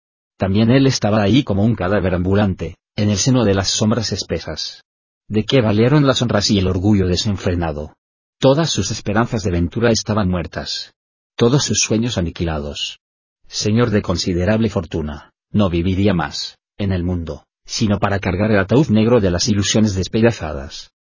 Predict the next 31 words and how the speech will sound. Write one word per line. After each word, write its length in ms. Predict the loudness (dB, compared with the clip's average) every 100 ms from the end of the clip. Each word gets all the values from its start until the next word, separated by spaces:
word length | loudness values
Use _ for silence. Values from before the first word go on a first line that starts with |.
| _ _ _
Sin 240 | -2 2
embargo, 480 | 4 2 0 -4 -10 _ _
en 140 | 0 0
su 140 | 2
íntimo 320 | 2 2 0
se 140 | 0 0
negaba 340 | 0 0 0
al 120 | 0
perdón 320 | 0 0 0 0
de 100 | 0
la 120 | 0
hora 140 | 0
extrema. 640 | -2 -6 -12 -12 -14 -16 _ _ _ _ _
Fue 220 | -8 -6
entonces 440 | -4 -2 0 0 -2
que 100 | -2
se 160 | -2
recordó 500 | -2 -4 -4 0 2
de 100 | 2
Jesús 420 | 2 -2 -2 -2 0
y 60 |
de 140 | 0 0
su 120 | 0
doctrina 520 | 0 0 0 2 2
de 100 | 0
amor 240 | 2 2
y 40 | 2
piedad 320 | 2 2 2
por 160 | 0 -2
los 160 | -4
enemigos. 760 | -4 -4 -4 -10 -14 -16 -18